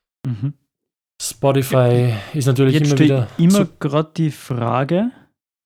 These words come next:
Speaker 2: Mhm.
Speaker 1: wolltest du noch was sagen zu
Speaker 2: Ja, ich wollte nur
Speaker 1: Spotify,
Speaker 2: sagen,
Speaker 1: oder?
Speaker 2: Spotify ist natürlich für mich auch eine super Möglichkeit. Ich folge auch ein paar Spotify-Playlisten,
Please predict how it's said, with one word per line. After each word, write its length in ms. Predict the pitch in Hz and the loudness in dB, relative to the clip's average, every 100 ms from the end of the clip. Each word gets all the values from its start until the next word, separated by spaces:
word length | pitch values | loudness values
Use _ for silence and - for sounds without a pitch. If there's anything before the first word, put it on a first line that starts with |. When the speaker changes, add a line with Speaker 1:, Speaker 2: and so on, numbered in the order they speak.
| _ - | _ -10
Speaker 2:
Mhm. 280 | 135 143 175 _ | -8 -8 -12 _
Speaker 1:
wolltest 240 | 143 139 165 | -4 -2 0
du 20 | |
noch 100 | 156 | 2
was 160 | 143 | 0
sagen 260 | - 143 165 | 0 -2 -2
zu 100 | - | -2
Speaker 2:
Ja, 80 | 143 | 0
ich 40 | 151 | 0
wollte 180 | 160 | 2
nur 60 | 175 | 0
Speaker 1:
Spotify, 200 | - 143 | 2 2
Speaker 2:
sagen, 120 | 180 | 2
Speaker 1:
oder? 80 | 170 | 0
Speaker 2:
Spotify 280 | 147 156 139 | 0 -2 -2
ist 100 | 139 | -2
natürlich 260 | 139 135 - | 0 -2 -2
für 100 | 135 | 0
mich 200 | 135 139 | 2 2
auch 80 | 123 | 2
eine 100 | 147 | 0
super 280 | - - | -6 -4
Möglichkeit. 540 | 147 139 139 131 139 131 | -2 -2 -4 -4 -4 -2
Ich 460 | 160 156 147 - - | -4 -6 -8 -12 -18
folge 480 | - - 131 127 127 | -12 -2 0 0 0
auch 120 | 127 131 | -2 -2
ein 60 | |
paar 140 | 139 135 | -2 -4
Spotify-Playlisten, 1200 | - 135 131 123 131 135 135 135 131 - 131 | -4 -6 -4 -6 -4 -2 0 -2 -4 -6 -8